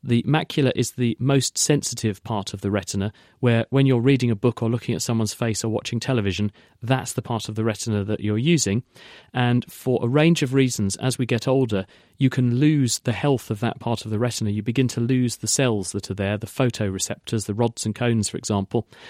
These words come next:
They begin to break down, and if you lose those cells, you can't then send signals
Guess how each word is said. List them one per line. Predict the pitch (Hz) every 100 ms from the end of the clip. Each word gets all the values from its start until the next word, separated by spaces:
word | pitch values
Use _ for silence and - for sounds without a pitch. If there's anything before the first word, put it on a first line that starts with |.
| - -
They | 120
begin | 127 135
to | -
break | 113 127 117 -
down, | 143 98 95 104 - _ -
and | 113 110 -
if | 135 -
you | 127
lose | 131 156 143
those | - 101 95
cells, | - 101 101 104 - _ _
you | 120 120
can't | - 139 127 -
then | 107 107
send | - 113 107
signals | - 107 101 98 98